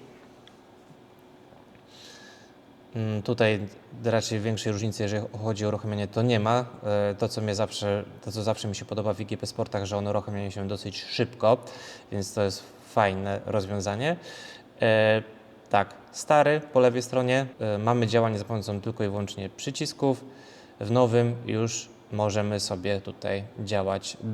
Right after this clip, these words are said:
dotykiem, więc wydawałoby się spoko.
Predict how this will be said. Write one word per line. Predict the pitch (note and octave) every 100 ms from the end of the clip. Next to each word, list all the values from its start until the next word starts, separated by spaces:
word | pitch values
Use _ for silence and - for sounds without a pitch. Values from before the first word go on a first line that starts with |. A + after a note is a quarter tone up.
| G#2
dotykiem, | B2+ B2 A#2 G#2 F#2+ F#2+ F#2
więc | G2 F#2 G2
wydawałoby | G2+ G2 G2+ G2 G2+
się | G#2
spoko. | - - A#2 B2+